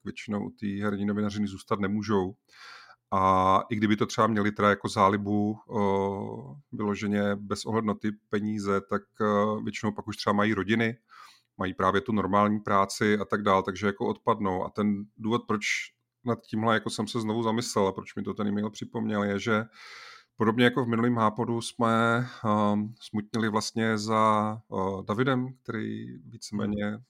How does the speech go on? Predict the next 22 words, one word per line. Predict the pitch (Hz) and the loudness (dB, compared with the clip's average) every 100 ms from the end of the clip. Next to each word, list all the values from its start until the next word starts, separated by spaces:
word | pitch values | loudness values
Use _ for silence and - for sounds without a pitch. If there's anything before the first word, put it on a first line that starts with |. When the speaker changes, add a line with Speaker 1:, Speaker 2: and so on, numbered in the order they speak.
| - | -16
Speaker 1:
mm, | 120 120 - - _ _ | -14 -12 -14 -16 _ _
prostě | - - - - _ | -18 -14 -12 -14 _
postupně, | - - 104 - 107 104 - | -20 -18 -16 -8 -6 -6 -10
mm, | 110 107 110 | -8 -8 -8
opustil | 117 110 - 117 110 | -12 -12 -8 -4 0
hry, | 107 104 101 - - - - - - _ | 4 6 4 -2 -18 -20 -18 -20 -20 _
tak, | 107 - 117 | -4 0 4
eh, | 113 107 110 113 113 135 _ _ _ - | 6 6 6 4 2 -2 _ _ _ -4
do | 117 | 2
nějaké | 110 120 123 131 | 4 4 4 2
míry | 127 120 117 | 4 4 4
jako | 110 110 | 2 0
podobná | 127 107 110 110 113 117 | -4 -2 -2 2 2 2
věc | 113 107 | 0 -2
vlastně | 107 104 - | -2 -4 -4
se | 107 123 | -4 -2
děje | 113 110 | 2 2
i | 123 | 2
na | 104 | 0
Zingu, | 101 107 101 85 | 0 -4 -4 -6
jo, | 80 | -6
kde, | 82 | -4